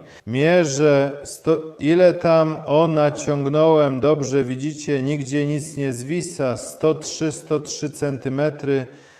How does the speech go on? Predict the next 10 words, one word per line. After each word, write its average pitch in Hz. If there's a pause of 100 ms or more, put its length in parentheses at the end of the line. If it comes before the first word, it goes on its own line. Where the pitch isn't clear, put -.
(100)
sto -
trzy, 151
przyjaciele, 139
sto 147
trzy 143
centymetry 147
to 139
nasz 139
punkt 135
wyjściowy. 123